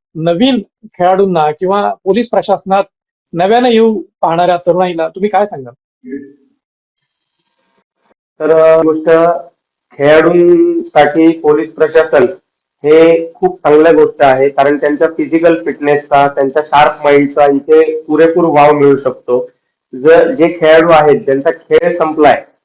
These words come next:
Speaker 2: पण त्यांना काही नाव कमवायचंय, चांगले चॅलेंजिंग जॉब करायचा आहे, तर सर पोलीस खात्यात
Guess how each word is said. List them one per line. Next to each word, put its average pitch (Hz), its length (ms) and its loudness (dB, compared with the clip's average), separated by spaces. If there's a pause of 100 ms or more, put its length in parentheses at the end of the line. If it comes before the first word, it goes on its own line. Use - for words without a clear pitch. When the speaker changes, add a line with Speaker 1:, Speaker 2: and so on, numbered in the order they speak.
(140)
Speaker 2:
पण 151 120 -4
त्यांना 156 360 2
काही 165 320 0
नाव 156 260 2
कमवायचंय, 147 600 -2
चांगले 143 380 0
चॅलेंजिंग 151 520 0
जॉब 139 280 0
करायचा 127 380 0
आहे, 120 80 0 (360)
तर 147 160 -2
सर 160 180 0
पोलीस 170 320 -2
खात्यात 175 360 0